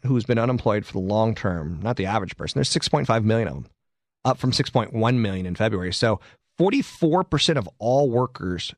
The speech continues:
who are officially counted as unemployed have been out of work for twenty-seven weeks or longer.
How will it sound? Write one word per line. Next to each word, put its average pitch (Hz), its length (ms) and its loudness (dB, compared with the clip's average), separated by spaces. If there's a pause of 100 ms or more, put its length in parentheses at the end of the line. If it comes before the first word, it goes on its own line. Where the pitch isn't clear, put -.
(140)
who - 100 0
are 98 100 0
officially 143 540 -2
counted 135 340 0
as 104 120 -4
unemployed 104 760 -2 (640)
have 120 140 0
been 123 260 2 (100)
out 123 140 2
of 139 60 2
work 127 340 0
for - 60 -10
twenty-seven 156 800 0
weeks 123 320 -2
or 92 60 -2
longer. 87 480 -6